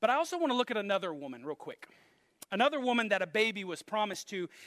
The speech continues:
In Luke chapter one, there's a young girl, a virgin named Mary. And an angel appears to her and tells her that her son is gonna reign on David's throne.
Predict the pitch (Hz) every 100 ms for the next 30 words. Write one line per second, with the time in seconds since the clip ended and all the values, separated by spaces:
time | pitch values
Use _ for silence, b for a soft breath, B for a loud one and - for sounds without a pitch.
0 | B 226 220 240 311 - 285 277 - 240
1 | 196 190 185 120 104 - _ _ _ _
2 | _ B B B 208 190 214 190 277 302
3 | 285 - 175 196 196 170 175 165 175 285
4 | 233 240 214 202 185 - B B 170 202
5 | 202 123 107 _ _ _ _ _ _ _
6 | _ _ 185 208 214 294 320 226 208 190
7 | - 233 208 - 185 240 277 160 151 B
8 | B B 208 196 233 302 311 - 214 175
9 | 170 b b b 208 180 - 269 330 302
10 | - - 381 247 139 139 _ _ _ _
11 | _ - 196 254 233 208 233 294 285 226
12 | 180 156 139 220 233 262 254 269 - -
13 | b b _ - 202 220 165 110